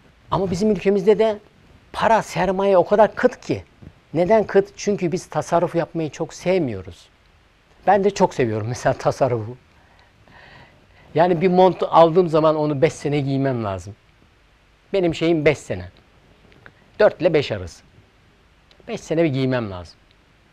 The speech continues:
Modalar değişir, renkler değişir, her şey değişir. Ama ben o montu giyeceğim. Niye? Çünkü her sene o monta para verirsem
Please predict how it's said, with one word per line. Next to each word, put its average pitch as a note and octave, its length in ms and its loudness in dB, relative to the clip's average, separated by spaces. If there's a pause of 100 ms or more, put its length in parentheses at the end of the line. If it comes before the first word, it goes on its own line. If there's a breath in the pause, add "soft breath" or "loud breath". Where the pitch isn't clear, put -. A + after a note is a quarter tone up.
(880)
Modalar C#3 540 0
değişir, C#3+ 600 -4
renkler D3 500 0
değişir, D3 640 -4 (140)
her - 200 -14
şey F3+ 260 -2
değişir. D3 400 -2 (200)
Ama D#3 200 -4
ben E3 160 2
o E3 140 2
montu D#3+ 320 0
giyeceğim. C3+ 440 -4 (1800)
Niye? D3 300 -4
Çünkü C#3 420 -8 (460)
her C#3 180 -8
sene C#3 380 -4
o C3+ 100 -4
monta C3 300 -4
para B2+ 300 -4
verirsem D#3+ 440 -4